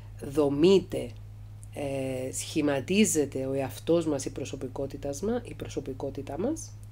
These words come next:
που είναι αυτά της βρεφικής, νηπιακής, πρώτης παιδικής ηλικίας,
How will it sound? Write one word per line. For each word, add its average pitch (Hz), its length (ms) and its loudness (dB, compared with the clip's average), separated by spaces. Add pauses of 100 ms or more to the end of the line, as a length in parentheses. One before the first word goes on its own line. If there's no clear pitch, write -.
(600)
που 156 100 -2
είναι 151 200 2
αυτά 143 340 -2
της - 480 -4
βρεφικής, 143 680 -2
νηπιακής, 147 840 -2
πρώτης 147 380 -2
παιδικής 139 540 -6
ηλικίας, 147 840 0